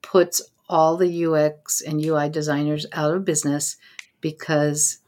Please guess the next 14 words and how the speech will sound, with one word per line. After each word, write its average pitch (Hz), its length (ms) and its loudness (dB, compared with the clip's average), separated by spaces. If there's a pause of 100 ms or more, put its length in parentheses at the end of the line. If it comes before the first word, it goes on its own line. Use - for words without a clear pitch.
(100)
it's, - 680 -2 (100)
uh, 147 380 -6 (640)
it, 147 240 -4 (300)
it 147 280 -2 (220)
automates 160 880 2 (600)
creating, 147 680 0 (1160)
uh, 135 420 -6 (680)
products - 560 -2 (280)
and 143 160 -2
prototypes - 680 -6 (160)
and 139 340 -4 (120)
U 143 200 2
I 127 100 0
design. 135 400 -8